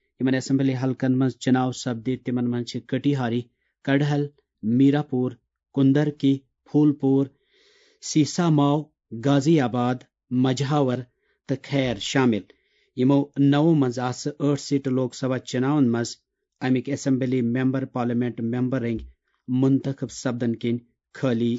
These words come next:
سپزمژٕ۔ سپریم کورٹن چھُ آز حکم دیُتمُت زِ بچن ہٕنٛدۍ خاندر رُکاونس مُتعلق قونوٗن ہٮ۪کن نہٕ پرسنل لا نِش ہٹاونہٕ یِتھ تہٕ بچن ہٕنٛدِ خاندرٕ سۭتۍ چھےٚ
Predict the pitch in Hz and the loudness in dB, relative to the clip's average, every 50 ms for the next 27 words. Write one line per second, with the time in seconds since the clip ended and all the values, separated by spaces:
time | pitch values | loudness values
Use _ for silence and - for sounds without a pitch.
0 | - _ _ - - - - - 143 127 - 127 113 107 - 127 127 135 139 135 | -6 _ _ -14 -12 -12 -6 -4 -4 -4 -2 -4 -6 -4 -2 0 0 0 0 0
1 | - 120 - - _ _ _ _ _ - - - - - - _ _ _ _ _ | -4 -8 -14 -16 _ _ _ _ _ -20 -20 -20 -20 -20 -20 _ _ _ _ _
2 | _ _ _ _ _ _ _ _ _ _ _ _ _ _ _ _ _ _ _ _ | _ _ _ _ _ _ _ _ _ _ _ _ _ _ _ _ _ _ _ _
3 | _ _ _ _ _ _ _ - - - _ _ _ _ _ - - - - - | _ _ _ _ _ _ _ -20 -20 -20 _ _ _ _ _ -20 -20 -20 -20 -20
4 | - _ _ _ _ _ _ _ _ - - - 160 180 185 196 180 - 220 214 | -20 _ _ _ _ _ _ _ _ -4 0 2 4 6 6 6 8 8 8 8
5 | 220 233 226 196 226 214 208 175 160 156 175 190 185 - 185 180 151 175 170 - | 10 8 8 8 8 8 6 6 4 4 4 4 6 6 6 6 6 4 2 2
6 | 170 180 170 170 175 151 135 156 156 - - 165 156 156 151 143 - 147 151 151 | 2 2 2 2 0 0 0 -2 -2 -2 -2 0 0 0 0 -2 -2 -2 -2 0
7 | 156 156 135 139 139 - 147 139 139 143 147 143 143 - - 135 135 135 135 135 | 0 0 0 0 0 2 2 2 2 2 2 0 0 0 0 2 2 2 2 0
8 | - 147 147 143 139 - - 135 135 135 139 139 127 120 127 131 - - 135 139 | 0 0 0 0 -2 -2 -2 0 2 2 2 2 0 -2 -4 -6 -4 -2 -2 -2
9 | 135 - _ _ - - - - - 117 120 127 139 147 156 156 - - _ - | -2 -4 _ _ -20 -20 -16 -6 0 4 6 6 6 6 6 2 0 -4 _ -4
10 | 139 131 - - 139 143 135 131 127 131 131 135 135 135 135 - - - - 127 | -4 -4 -2 -2 0 0 0 0 0 0 0 0 0 0 -2 -4 -8 -10 -8 -6
11 | - 120 113 104 110 110 113 117 - - _ _ _ _ _ _ _ _ _ _ | -4 -4 -4 -4 -2 -4 -4 -4 -6 -10 _ _ _ _ _ _ _ _ _ _
12 | - 120 107 127 135 131 - 139 135 143 143 135 143 139 - - - 135 131 127 | -8 -4 -2 -2 -2 0 0 0 0 2 2 0 0 -4 -6 -4 -2 -2 -2 0
13 | 135 135 - - 139 135 131 127 - - 135 131 135 | -2 -4 -4 -4 -2 -4 -4 -4 -4 -4 -4 -2 -2